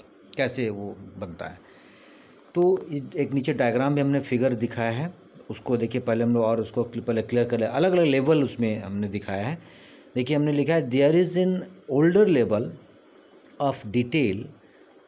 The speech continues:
uh, usually on alternate bulk storage, a current level of detail, a level of lightly summarized data, uh, ब्रैकेट में the data mat-, uh, mat-, mart level and a level of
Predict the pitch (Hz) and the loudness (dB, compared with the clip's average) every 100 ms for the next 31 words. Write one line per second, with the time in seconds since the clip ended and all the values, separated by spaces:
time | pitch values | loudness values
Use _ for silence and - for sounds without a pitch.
0 | _ - - - - - 117 113 117 156 | _ -20 -20 -20 -16 -4 -2 -2 0 2
1 | 170 202 120 101 - 127 123 117 117 123 | 4 4 4 2 -2 0 0 0 0 0
2 | 120 113 104 131 127 110 104 98 120 - | 0 0 0 0 0 -4 -4 -4 -4 -4
3 | 120 120 143 147 185 147 120 127 123 104 | -6 -4 -2 0 2 2 2 2 2 -2
4 | 98 82 104 120 131 - - - - 117 | -6 -4 -2 -4 -8 -18 -20 -16 -2 0
5 | 120 123 135 143 143 139 117 110 120 123 | 2 2 2 4 2 0 -2 0 0 -2
6 | 147 170 185 185 - - - - 131 120 | 0 2 2 -2 -12 -20 -16 -8 0 2
7 | 123 143 165 120 104 104 95 98 - - | 2 2 2 0 -2 -2 -6 -6 -12 -20
8 | - - - - 104 104 101 117 120 117 | -20 -20 -20 -10 -4 -2 -2 -2 0 -2
9 | 107 98 110 110 113 123 117 110 107 120 | -2 0 0 0 0 0 2 0 -2 -8
10 | 110 110 107 107 107 107 107 107 107 113 | -6 -4 -2 -2 -2 0 0 0 -2 -4
11 | 110 107 110 101 98 107 - 110 117 110 | -2 -2 -2 -2 -2 -6 -6 -4 -2 0
12 | 110 127 135 175 160 | 0 0 2 4 4